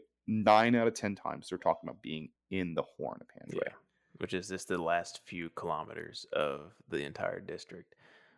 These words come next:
Speaker 2: because there's
Speaker 1: Yeah.
Speaker 2: a lot of things that are going on there. It's narrowing down, so in this east to west trajectory, it's, as it narrows down, these two rivers, the Arghandab is kind of the northern border,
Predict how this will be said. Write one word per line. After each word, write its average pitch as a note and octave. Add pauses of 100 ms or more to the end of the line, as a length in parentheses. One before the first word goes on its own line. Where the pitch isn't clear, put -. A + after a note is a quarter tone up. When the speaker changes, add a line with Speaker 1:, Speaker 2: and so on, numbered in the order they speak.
Speaker 2:
because E2+
there's F2
Speaker 1:
Yeah. D2
Speaker 2:
a D#2+
lot E2
of D#2+
things F2
that D#2+
are D#2
going D#2
on F2
there. D2
It's - (440)
narrowing F2+
down, E2+
so E2
in D#2+
this D#2+
east F#2
to E2+
west D#2+
trajectory, G2 (360)
it's, -
as E2
it -
narrows E2
down, E2+
these D2+
two E2+
rivers, D#2+
the -
Arghandab E2 (480)
is E2
kind E2+
of D#2
the C#2+
northern E2
border, G2+